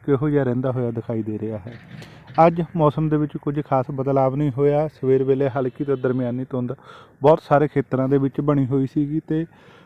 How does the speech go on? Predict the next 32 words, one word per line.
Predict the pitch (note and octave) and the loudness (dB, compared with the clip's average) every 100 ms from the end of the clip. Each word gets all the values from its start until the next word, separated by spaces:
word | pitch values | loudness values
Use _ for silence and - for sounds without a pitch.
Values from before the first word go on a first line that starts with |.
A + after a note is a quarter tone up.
| _ _ _ | _ _ _
ਕੁਝ | - F3+ | 4 4
ਕੁ | G3+ G#3+ | 4 -2
ਖੇਤਰਾਂ | F3 E3 F3 E3+ | 0 2 4 4
ਦੇ | D#3 | 2
ਵਿੱਚ | D#3 E3 | 0 -4
ਸਵੇਰ | - D3 C#3 | 0 0 2
ਵੇਲੇ | C#3+ C#3+ | 2 2
ਤੋਂ | D3+ | 2
ਹੀ | C#3 | 0
ਮੌਸਮ | D3+ B2+ D3+ C#3+ | 2 0 -2 -4
ਸਾਫ਼ | - A#2 A#2+ | 0 -2 0
ਰਿਹਾ, | D3+ D3+ | -2 -2
ਪਰ | - D#3 | -2 -4
ਜ਼ਿਆਦਾਤਰ | C3 B2+ C3+ D3 | -2 -2 -2 -2
ਇਲਾਕਿਆਂ | C#3 C3 - C#3 | -2 -2 -4 -4
ਦੇ | B2+ | -4
ਪੰਜਾਬ | C3 C3+ B2 B2 | -2 -2 0 0
ਦੇ | B2+ | 0
ਵਿੱਚ | B2 C3+ | -2 -2
ਲਗਾਤਾਰ | D#3 C3 B2+ A#2+ C#3 | -2 0 -2 -4 -6
ਧੁੰਦ | - C3+ | -2 -2
ਬਣੀ | B2+ C#3+ C3+ | 0 0 0
ਹੋਈ | C3 C3+ | 0 -2
ਹੈ | C3+ | -4
ਤੇ | C#3+ C#3+ | -6 -8
ਸ਼ਾਮ | - B2+ A#2+ | -6 -4 -2
ਵੇਲੇ | C3 B2+ | -2 -2
ਵੀ | C3 | -4
ਉਹਨਾਂ | C3 C3+ | -4 -4
ਖੇਤਰਾਂ | C3 A#2+ B2 A#2+ | -6 -8 -6 -4
ਦੇ | A#2+ | -2
ਵਿੱਚ | A#2+ - | -4 -4